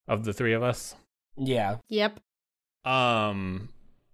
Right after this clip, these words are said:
Speaker 1: so I've just been dabbling in it because, honestly, I heard it was kinda slow, and, and there was some people who were really into it, some people who were really against it.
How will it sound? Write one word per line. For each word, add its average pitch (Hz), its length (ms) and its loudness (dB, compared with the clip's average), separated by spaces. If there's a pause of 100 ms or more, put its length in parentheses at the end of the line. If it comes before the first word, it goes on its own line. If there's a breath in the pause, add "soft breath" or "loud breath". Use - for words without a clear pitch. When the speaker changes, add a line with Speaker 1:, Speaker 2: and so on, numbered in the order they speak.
Speaker 1:
so 156 180 0
I've 160 220 4
just 190 240 0
been 151 160 0
dabbling 120 420 4
in 123 120 4
it 120 60 0
because, 113 480 2 (1040)
honestly, 151 480 4
I 131 180 6
heard 139 200 4
it 135 60 6
was 123 180 2
kinda 123 240 4
slow, 120 720 4
and, 104 240 -2
and 104 260 2
there 107 100 4
was 104 200 4
some 113 160 0
people 107 320 2
who 98 100 2
were 98 120 2
really 95 320 2
into 101 180 -2
it, 120 460 2
some 92 160 -4
people 92 240 -2
who 92 80 0
were 87 100 -2
really 85 300 0
against 101 440 -2
it. 107 240 2